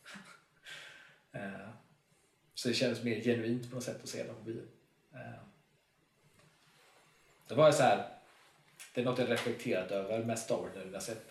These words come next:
ett till sex och så ska jag se sju till nio. Eh, men det är ett viss lugn i Star Wars-filmerna.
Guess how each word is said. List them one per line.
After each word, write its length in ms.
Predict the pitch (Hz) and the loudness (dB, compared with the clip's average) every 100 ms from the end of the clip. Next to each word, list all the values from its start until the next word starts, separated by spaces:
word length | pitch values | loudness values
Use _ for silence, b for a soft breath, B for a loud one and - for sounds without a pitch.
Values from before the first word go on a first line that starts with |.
| - | -12
ett 320 | 113 - - | -12 -12 -14
till 260 | 95 92 - - _ _ - | -12 -10 -12 -18 _ _ -18
sex 420 | - 120 - - - | -16 -14 -14 -14 -18
och 100 | - | -18
så 60 | - | -16
ska 80 | - | -14
jag 80 | - | -14
se 180 | - | -12
sju 140 | - - - | -10 -12 -14
till 100 | 120 | -14
nio. 180 | 107 117 - - b b b _ | -12 -12 -14 -20 b b b _
Eh, 340 | - 98 95 92 - - _ _ _ _ _ _ _ _ _ _ _ _ _ _ _ | -10 -8 -8 -10 -14 -20 _ _ _ _ _ _ _ _ _ _ _ _ _ _ _
men 160 | 117 113 | -8 0
det 80 | 120 | 2
är 240 | 127 127 | 4 4
ett 240 | 127 127 | 2 -2
viss 480 | 127 113 - - - - _ _ _ _ _ _ _ _ _ _ _ _ _ _ _ _ _ _ _ _ | -2 -2 -6 -10 -12 -18 _ _ _ _ _ _ _ _ _ _ _ _ _ _ _ _ _ _ _ _
lugn 720 | - 117 135 170 104 90 - - - _ _ _ _ _ _ _ _ _ _ _ _ | -2 4 6 4 2 -6 -12 -16 -20 _ _ _ _ _ _ _ _ _ _ _ _
i 60 | - | -12
Star 240 | - - - | -6 -6 -6
Wars-filmerna. 640 | - - - - - - | -10 -12 -12 -16 -16 -18